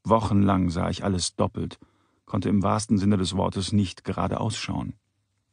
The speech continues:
Erst nach über einem Monat saß mein Augapfel wieder ganz normal im Schädel.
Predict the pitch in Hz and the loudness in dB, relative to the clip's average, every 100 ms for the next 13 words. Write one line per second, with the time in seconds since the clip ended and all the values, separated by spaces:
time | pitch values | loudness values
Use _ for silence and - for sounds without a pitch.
0 | _ _ _ _ _ _ - 127 123 - | _ _ _ _ _ _ 2 4 2 2
1 | 135 127 - 147 - 123 139 123 117 120 | 2 2 -2 0 0 2 4 6 6 4
2 | 92 - - - 90 95 - 92 90 104 | 2 -4 -8 -4 -4 -2 -2 -2 0 -2
3 | 104 - 95 - 101 92 101 98 90 92 | -2 -4 -8 -4 -4 -2 -2 -2 0 0
4 | 90 - 98 95 90 90 107 104 98 - | -2 0 2 2 2 0 0 0 -4 -4
5 | 73 | -6